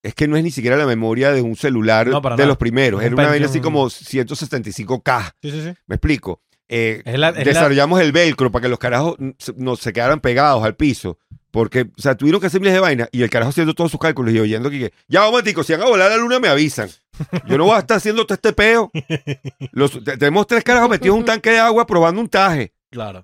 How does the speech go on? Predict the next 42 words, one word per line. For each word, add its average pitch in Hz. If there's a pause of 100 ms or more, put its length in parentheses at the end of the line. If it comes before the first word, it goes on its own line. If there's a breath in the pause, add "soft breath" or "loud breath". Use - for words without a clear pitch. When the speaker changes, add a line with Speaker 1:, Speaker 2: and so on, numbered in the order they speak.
(120)
Speaker 1:
O -
sea, 151
Speaker 2:
Ajá. 147
Speaker 1:
ah, 165
¿qué 156
vamos 175
a -
hacer 170
con 185
el 151
traje?" 151 (440)
La 127
costurera 143
que, 185
que 147
ya 180
va. 131 (880)
Speaker 2:
Todos 135
parados. 123 (140)
Speaker 1:
Todos 143
parados. 139
Que, 104
"Un 120
momentico. 143 (260)
No, 131
no, 127
no 101
la 107
vamos 135
a 127
volar. 98
Ok. 123 (560)
Speaker 2:
<laughs> 143
Speaker 1:
Porque 101
qué 117
va." 117 (800)
Speaker 2:
Pero 123
está 147
el 151
cohete 190
hecho. 139 (280)
Ok. 123